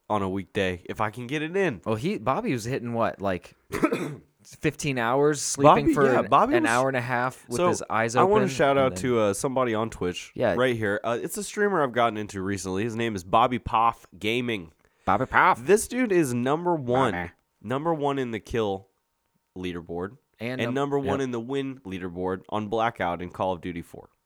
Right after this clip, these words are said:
Speaker 2: P S four.
Speaker 1: Black Ops four. He, and he is, uh, actually,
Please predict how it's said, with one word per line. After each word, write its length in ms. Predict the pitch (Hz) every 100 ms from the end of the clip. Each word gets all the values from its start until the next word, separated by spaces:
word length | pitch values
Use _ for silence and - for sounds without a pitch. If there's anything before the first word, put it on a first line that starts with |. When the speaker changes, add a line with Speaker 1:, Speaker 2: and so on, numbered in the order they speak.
| -
Speaker 2:
P 80 | 104
S 160 | 95 82
four. 200 | - 90
Speaker 1:
Black 220 | 98 92
Ops 160 | 87 -
four. 220 | - - _ _ _ _
He, 300 | - 180 185 - _ _ -
and 420 | 151 160 135 120 _ _ _
he 260 | 151 165 160
is, 180 | 139 120
uh, 180 | 104 -
actually, 560 | 131 143 - 104 110